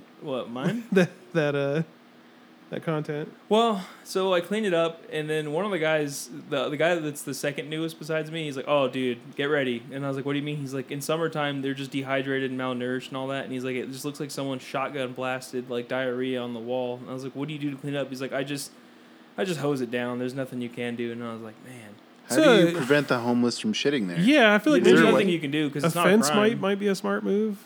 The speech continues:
Speaker 1: No, so the, the, it's the only area that's not fenced that they, like, and so far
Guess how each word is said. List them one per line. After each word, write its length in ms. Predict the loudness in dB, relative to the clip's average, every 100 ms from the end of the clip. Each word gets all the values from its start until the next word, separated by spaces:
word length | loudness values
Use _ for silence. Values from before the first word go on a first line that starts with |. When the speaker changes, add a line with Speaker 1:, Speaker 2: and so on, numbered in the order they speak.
| 0
Speaker 1:
No, 240 | 2 2
so 140 | 0 2
the, 120 | 2
the, 320 | 0 -2 -2 -2 -14 0
it's 200 | 0 0
the 160 | -4 -2
only 340 | 0 0 -2
area 300 | -2 0 -2
that's 140 | -4 -4
not 180 | -6 -6
fenced 420 | -6 -6 -8 -16 -20 -20 -20 -20 -20 -20 -20 -10
that 160 | -6
they, 240 | -2 0 0
like, 240 | -2 -4 -12 -20 -20 -20 -20 -20 -20 -12 0
and 320 | 0 0 -4
so 240 | 0 0
far 560 | 2 2 2 2 0 -4